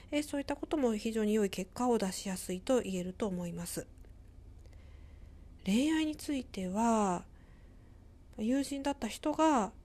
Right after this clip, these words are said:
恋人になるかもしれませんし、また恋人を通じて友人の輪が広がるかもしれないっていうね、まあ、どっちかっていうとこう楽しい雰囲気が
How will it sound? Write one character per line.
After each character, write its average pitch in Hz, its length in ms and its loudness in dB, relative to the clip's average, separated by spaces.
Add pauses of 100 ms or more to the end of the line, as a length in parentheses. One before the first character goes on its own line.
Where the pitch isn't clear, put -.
(360)
恋 208 300 2
人 196 140 -4
に 190 40 -2
な 196 100 0
る 185 80 -4
か - 140 -12
も 170 140 -8
し - 120 -10
れ 185 80 -4
ま 175 140 -4
せ 185 160 -8
ん 180 100 -4
し、 233 440 2 (320)
ま 269 100 -2
た 285 140 0
恋 302 500 2
人 302 400 2
を 320 80 6
通 294 380 -2
じ 285 120 -2
て 294 400 4
友 220 200 0
人 214 180 2
の 214 100 4
輪 208 160 4
が 190 120 -2
広 185 300 0
が 185 120 2
る 185 140 -2
か 240 160 -4
も 247 120 -2
し - 160 -8
れ 190 140 0
な 190 140 2
い 202 60 2
っ - 20 -14
て - 180 -10
い 165 160 -6
う - 100 -8
ね、 175 160 -8 (520)
ま 262 80 -8
あ、 - 20 -6
ど 233 120 -6
っ 233 100 -10
ち - 80 -10
か 320 100 0
っ 311 60 0
て - 180 -8
い 175 40 -4
う - 60 -6
と 180 120 -10
こ - 200 -12
う - 40 -14
楽 202 220 0
し 226 260 0
い 160 100 -6 (160)
雰 208 80 0
囲 190 140 -2
気 180 160 -10
が 175 160 -10